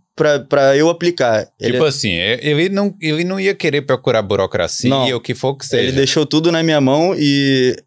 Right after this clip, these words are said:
Speaker 1: eu não sabia de nada, sabe? <laughs> E ele
Speaker 2: Não.
Speaker 1: que é o irlandês.
Speaker 2: Mas isso que é, é, é, as pessoas têm que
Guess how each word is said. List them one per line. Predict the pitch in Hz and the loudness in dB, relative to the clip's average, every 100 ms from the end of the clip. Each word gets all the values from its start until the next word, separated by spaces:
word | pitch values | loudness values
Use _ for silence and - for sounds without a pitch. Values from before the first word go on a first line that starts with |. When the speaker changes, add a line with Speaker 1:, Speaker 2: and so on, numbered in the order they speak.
| _ _ _ _ - | _ _ _ _ -2
Speaker 1:
eu | 143 160 | 0 2
não | 165 165 | 2 0
sabia | 160 147 160 | 0 2 0
de | 151 | 0
nada, | 185 143 117 117 - - | 0 0 0 -2 -4 -10
sabe? | - 123 120 117 - - | -2 0 0 -2 -4 -4
<laughs> | 135 | 0
E | 139 139 | 0 0
ele | 156 | 0
Speaker 2:
Não. | |
Speaker 1:
que | 170 165 | 0 2
é | |
o | 160 | 2
irlandês. | 165 160 156 135 117 - 120 123 | 2 2 2 0 -2 -10 -12 -6
Speaker 2:
Mas | 190 151 | -4 -2
isso | 180 220 - | -2 -2 -2
que | 208 | 0
é, | |
é, | 170 151 151 147 127 139 | 0 2 2 0 0 0
é, | |
as | 131 135 | 0 -2
pessoas | 143 - 156 147 | -4 -2 -4 -4
têm | - 160 | -4 -6
que | 160 156 139 | -4 -4 -4